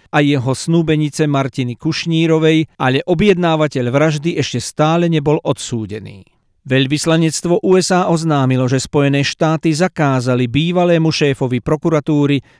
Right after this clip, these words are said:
Dobroslavovi Trnkovi a jeho synovi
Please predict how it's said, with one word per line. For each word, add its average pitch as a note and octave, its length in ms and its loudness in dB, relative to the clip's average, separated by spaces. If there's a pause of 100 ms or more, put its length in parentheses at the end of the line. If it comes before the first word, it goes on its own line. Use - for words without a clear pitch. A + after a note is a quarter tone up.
Dobroslavovi C3+ 800 0
Trnkovi D3+ 640 0
a C3 160 -2
jeho A2+ 240 -2
synovi D3 560 -2